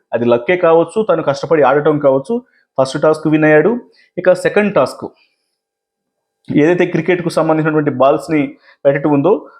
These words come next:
అందులో కూడా విజయం సాధించి రెండవ కంటెండర్ అయ్యారు కాబట్టి, so ఆ రకమైనటువంటి ఇంప్రెషన్తో, ఆ, కమెడియన్స్కి కొంచెం క్రేజ్ అనేది పెరిగిందనేది అన్ని విధ-, అన్ని వైపుల నుంచి, ఒకవైపున రివ్యూస్ పరంగా కావచ్చు, లేకపోతే గేమ్ చూస్తున్న వాళ్ళు కావచ్చు, న్యూట్రల్ ఫ్యాన్స్ కావచ్చు,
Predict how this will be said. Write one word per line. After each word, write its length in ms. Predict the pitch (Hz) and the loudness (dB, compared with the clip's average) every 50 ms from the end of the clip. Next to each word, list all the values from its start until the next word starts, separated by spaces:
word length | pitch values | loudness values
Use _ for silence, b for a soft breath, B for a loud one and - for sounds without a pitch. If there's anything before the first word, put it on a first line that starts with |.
| B B | B B
అందులో 220 | 120 135 160 175 180 | 0 2 4 4 4
కూడా 160 | 175 170 156 | 4 2 2
విజయం 220 | 143 143 147 165 | 0 2 0 0
సాధించి 680 | 156 160 156 151 147 151 147 147 - 214 185 160 175 175 151 | 0 2 0 0 0 0 -4 -4 -2 -2 -2 -2 -4 -6 -6
రెండవ 360 | 143 - 135 147 156 156 151 | -6 -4 0 0 2 2 2
కంటెండర్ 460 | 143 - 151 139 143 160 151 147 143 139 | 0 0 -2 -2 -2 -2 0 2 2 4
అయ్యారు 200 | 139 139 139 139 | 4 4 2 2
కాబట్టి, 520 | 135 135 135 139 139 214 202 170 175 b b b b b _ - | 0 -2 -2 -2 -4 -4 -4 -4 -6 b b b b b _ 0
so 160 | 165 160 147 147 - - - _ - | 2 2 2 0 -4 -12 -6 _ 2
ఆ 100 | 135 151 | 2 2
రకమైనటువంటి 720 | 165 160 - 175 175 175 170 170 165 160 156 165 160 - - | 2 0 0 0 0 0 0 0 -2 0 0 -4 -6 -2 -2
ఇంప్రెషన్తో, 640 | 156 160 147 202 185 - - 180 165 - 123 110 - - _ _ _ _ 131 | -4 -2 0 -2 -4 -2 -2 -4 -4 -2 -4 -6 -6 -8 _ _ _ _ 0
ఆ, 280 | 131 135 135 131 131 - | 0 2 2 0 0 -2
కమెడియన్స్కి 520 | 147 156 170 175 175 175 170 165 165 - 180 | 0 2 2 2 4 2 2 0 -2 -4 -4
కొంచెం 320 | 170 165 156 156 160 147 | -2 -2 -2 -2 -4 -4
క్రేజ్ 340 | 143 - 147 147 156 151 165 | -2 -2 0 0 2 2 2
అనేది 200 | 165 165 156 160 | 0 0 -2 -4
పెరిగిందనేది 680 | 165 147 147 147 151 151 147 147 147 151 202 202 202 b b b b b - | -2 0 0 0 0 2 2 2 2 2 0 -4 -6 b b b b b -2
అన్ని 240 | - 131 156 175 208 | -2 0 2 2 2
విధ-, 240 | 196 190 185 180 - - - | 0 0 0 -2 -2 0 0
అన్ని 180 | 139 165 196 208 | 0 2 2 2
వైపుల 300 | 214 214 208 208 190 170 | 2 2 2 0 0 0
నుంచి, 340 | 156 139 127 - 110 95 - _ _ _ | 0 -2 -2 -4 -8 -12 -12 _ _ _
ఒకవైపున 440 | 131 131 143 147 151 147 - 170 165 | -4 0 0 0 0 0 0 0 0
రివ్యూస్ 440 | 147 127 131 135 151 170 165 160 - - - | 0 0 0 0 2 2 2 2 0 -4 -2
పరంగా 240 | 147 147 147 147 | -2 0 0 -2
కావచ్చు, 400 | 143 147 143 143 147 143 - 165 | 0 2 2 2 2 0 0 0
లేకపోతే 340 | 151 143 135 - - 151 143 131 120 127 | 0 0 0 0 -2 -2 -2 -2 0 0
గేమ్ 200 | 143 165 180 175 - 160 | 0 0 0 -2 -4 -4
చూస్తున్న 260 | 151 156 - 151 151 | -4 -4 -2 -2 2
వాళ్ళు 200 | 147 143 139 131 | 2 2 2 2
కావచ్చు, 460 | 139 135 139 139 139 - 160 151 147 - _ 151 | 2 2 2 0 -2 -2 -2 -4 -4 -6 _ -4
న్యూట్రల్ 420 | 147 156 175 180 180 180 180 165 | 0 0 0 2 2 0 0 0
ఫ్యాన్స్ 340 | - - 156 151 151 147 - | 0 -2 -2 -4 -4 -4 -2
కావచ్చు, 400 | 151 143 143 139 - 143 120 B | 0 0 0 0 -4 -8 -10 B